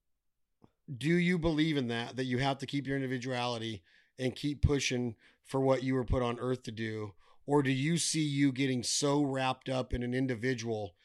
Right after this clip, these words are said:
that you sacrifice a career, friendships, that kind of deal? 'Cause it happens all the time in life. With love, it does.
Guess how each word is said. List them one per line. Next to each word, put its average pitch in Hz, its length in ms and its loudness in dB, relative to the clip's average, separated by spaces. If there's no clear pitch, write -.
that 127 160 0
you 135 460 2
sacrifice 127 840 -2
a 110 60 -10
career, 123 560 -4
friendships, 120 680 -4
that 117 200 -8
kind 110 160 -10
of 101 60 -12
deal? 101 160 -10
'Cause 113 140 -8
it 139 80 0
happens 131 300 -2
all 120 80 -2
the 107 80 -10
time 113 240 -8
in 98 60 -12
life. 90 200 -20
With 151 280 4
love, 117 460 -2
it 135 140 -6
does. 117 400 0